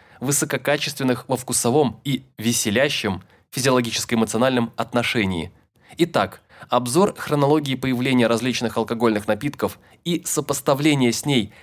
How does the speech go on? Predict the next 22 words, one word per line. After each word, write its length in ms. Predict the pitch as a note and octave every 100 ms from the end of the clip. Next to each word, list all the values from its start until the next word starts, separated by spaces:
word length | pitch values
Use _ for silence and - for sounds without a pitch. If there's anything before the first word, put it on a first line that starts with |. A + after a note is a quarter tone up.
| -
тех 240 | - C#3 C#3+
данных, 400 | C#3+ B2+ G#2+ -
которые 340 | A#2 B2 A#2+
нам 200 | A#2+ A#2+
известны 500 | A#2 C3 A#2+ A#2+ A2+
о 140 | B2 A2+
технологии 640 | A#2 - B2 C3 A#2+ G#2
и 160 | G#2+ A#2
техническом 640 | B2 - B2 A2 - -
оборудовании 560 | A#2 A#2 B2 A2 G#2 G#2
алкогольного 540 | G2+ A2 A2+ G#2+ G#2
производства 680 | G2+ A2+ A#2 A2+ - A2 G#2+ - -
в 100 | A2
одиннадцатом-четырнадцатом 960 | A#2+ B2 G#2 - F#2+ - A#2 G#2+ G#2+ G2+
веках, 380 | G#2+ D3 - - - -
дают 320 | A#3 G#3 A3+
нам 140 | F#3 D3+
основание 580 | - C3 C#3+ D#3+ D3
со 160 | - B2+
всей 280 | - - F3
определённостью 680 | - B2 C3 B2 A2 A#2
заявить, 400 | A2 A2+ E3 -